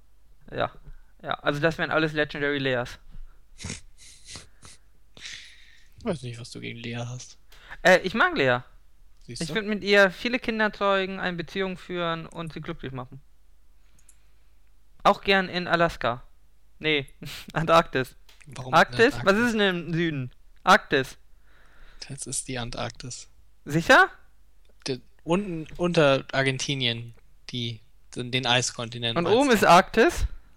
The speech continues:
Speaker 2: Oben, oben ist der Nordpol.
Speaker 1: Ja, eins ist ja die Arktis, das andere ist die Antarktis.
Speaker 2: Ja, dann oben ist die Arktis.
Speaker 1: Okay. Äh, ja, dann, äh, würde ich sie auch in der Antarktis lieben.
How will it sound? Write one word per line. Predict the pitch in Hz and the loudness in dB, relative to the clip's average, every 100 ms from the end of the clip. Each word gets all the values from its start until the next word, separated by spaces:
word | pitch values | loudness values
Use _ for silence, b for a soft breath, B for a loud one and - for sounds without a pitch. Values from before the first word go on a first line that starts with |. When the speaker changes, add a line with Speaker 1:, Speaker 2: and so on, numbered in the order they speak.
| - | -20
Speaker 2:
Oben, | 147 123 127 135 | -14 -10 -10 -10
oben | 135 131 | -8 -4
ist | 143 147 | -4 -4
der | |
Nordpol. | 151 156 143 - 131 110 104 - - - - - - - - - - | 0 0 -2 -6 -6 -6 -10 -20 -20 -20 -20 -20 -20 -20 -20 -10 2
Speaker 1:
Ja, | - | 6
eins | 208 247 | 6 6
ist | 226 | 6
ja | |
die | 196 156 | 6 8
Arktis, | 208 285 302 269 | 8 8 4 4
das | 262 | 2
andere | 240 233 | 2 2
ist | 226 | 4
die | 214 | 4
Antarktis. | 180 170 135 135 - 135 117 | 4 4 4 4 2 -2 0
Speaker 2:
Ja, | |
dann | 120 131 139 131 | 0 0 -4 -8
oben | 139 147 151 | -4 -2 -2
ist | - | 0
die | 120 | 2
Arktis. | 110 117 120 113 - - - | 0 0 -8 -10 -14 -18 -16
Speaker 1:
Okay. | - 139 - 139 - - - - B B B B | -8 -8 -8 -18 -20 -20 -20 -20 B B B B
Äh, | 190 | 8
ja, | 196 | 8
dann, | 175 190 202 | 8 6 4
äh, | - 185 170 170 165 | 4 6 6 2 2
würde | 190 | 0
ich | 175 | 0
sie | 160 | -2
auch | 160 | 0
in | 165 165 | 0 -2
der | 147 | -2
Antarktis | 147 139 - 143 - | 0 0 0 -8 -8
lieben. | 135 131 | -10 -10